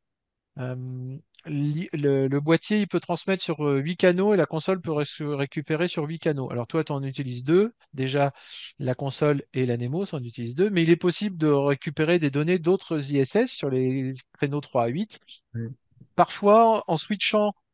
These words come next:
Speaker 1: euh, la, l'I S S sur un trois, quatre, cinq, par exemple, euh, ça se fait dans le boîtier sim avec des petits switches qu'il faut modifier, il faut voir la doc pour pas se tromper.
Speaker 2: Oui.
Speaker 1: Ensuite, on recherche le canal sur la console en disant, bah, si c'est mis sur le cinq, je reprends sur le cinq.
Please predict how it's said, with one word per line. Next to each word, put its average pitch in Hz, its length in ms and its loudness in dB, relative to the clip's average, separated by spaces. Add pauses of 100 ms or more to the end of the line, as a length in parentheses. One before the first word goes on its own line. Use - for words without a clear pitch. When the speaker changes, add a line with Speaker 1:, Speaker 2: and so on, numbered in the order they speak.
(200)
Speaker 1:
euh, 147 120 2
la, 156 220 6
l'I 175 140 6
S 180 220 4
S 185 160 4 (180)
sur 165 240 -2
un 156 300 2 (220)
trois, 175 300 4
quatre, 160 260 2
cinq, 185 520 -4
par 143 140 2
exemple, 147 440 0 (240)
euh, 131 280 0
ça 151 160 -2
se - 120 -8
fait 156 160 -2
dans 151 100 -2
le 151 60 -2
boîtier 156 240 0
sim 175 240 -4
avec 135 180 0
des 139 100 -4
petits 147 180 -10
switches - 300 -6
qu'il 143 120 -14
faut 147 120 -6
modifier, 143 420 -2
il 160 40 0
faut 147 140 -8
voir 131 140 -2
la 131 100 0
doc 147 300 -4
pour 120 160 -12
pas 135 120 -10
se - 80 -12
tromper. 139 360 -4
Speaker 2:
Oui. 117 100 -6 (640)
Speaker 1:
Ensuite, 190 380 0
on 170 120 6
recherche 175 520 4
le 160 100 -2
canal 165 420 0
sur - 160 -4
la 147 100 0
console 156 380 0
en 143 60 0
disant, 139 280 -2
bah, 123 300 0
si - 160 -10
c'est 143 160 -4
mis 147 100 -4
sur 139 160 -4
le 135 80 -2
cinq, 143 240 -6
je 127 100 -6
reprends 131 260 -6
sur 135 160 -12
le 127 80 -8
cinq. 185 200 -12